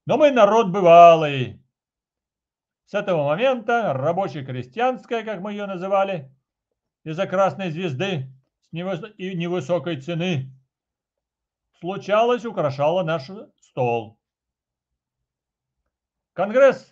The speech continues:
энтомологический проходил в Китай с китайским размахом. Пленарной сессией,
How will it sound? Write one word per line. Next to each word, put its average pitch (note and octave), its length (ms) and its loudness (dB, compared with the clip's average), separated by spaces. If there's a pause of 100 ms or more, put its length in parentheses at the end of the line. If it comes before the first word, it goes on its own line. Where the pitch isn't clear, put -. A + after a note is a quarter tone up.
(180)
энтомологический C3 1120 -8 (880)
проходил D#3+ 460 -8
в C3 100 -14
Китай F#3+ 360 -6
с - 80 -16
китайским F3 800 -4
размахом. C3 800 -4 (920)
Пленарной D#3+ 500 2
сессией, F#3 960 -6